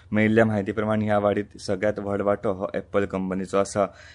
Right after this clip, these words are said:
एप्पल कंपनीन कंत्राटी उत्पादकां वरवीं स अब्ज डॉलर्स किंमतीचे आयफोन निर्यात केल्यात।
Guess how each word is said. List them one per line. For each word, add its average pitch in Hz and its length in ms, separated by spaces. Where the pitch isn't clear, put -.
एप्पल 113 320
कंपनीन 117 460
कंत्राटी 101 500
उत्पादकां 101 640
वरवीं 107 300
स - 180
अब्ज 98 340
डॉलर्स 101 440
किंमतीचे 104 520
आयफोन 98 500
निर्यात 101 340
केल्यात। 98 240